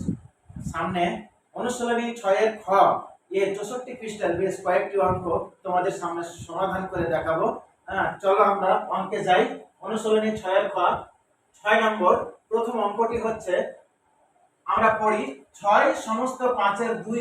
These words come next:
মিটার তার যদি আমরা পাঁচের চার মিটার করে টুকরা করি, তাহলে কত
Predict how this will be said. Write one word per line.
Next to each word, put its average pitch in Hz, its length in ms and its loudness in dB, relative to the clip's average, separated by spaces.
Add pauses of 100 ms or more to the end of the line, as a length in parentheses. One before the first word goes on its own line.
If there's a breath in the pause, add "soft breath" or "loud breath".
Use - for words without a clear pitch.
মিটার 196 320 2 (840)
তার - 260 6 (840)
যদি 247 300 2 (220)
আমরা 220 300 6 (480)
পাঁচের 220 380 4 (160)
চার 208 200 10 (140)
মিটার 302 300 2 (120)
করে 185 200 2 (440)
টুকরা 233 440 0 (180)
করি, 190 240 0 (520)
তাহলে - 340 2 (160)
কত 190 200 0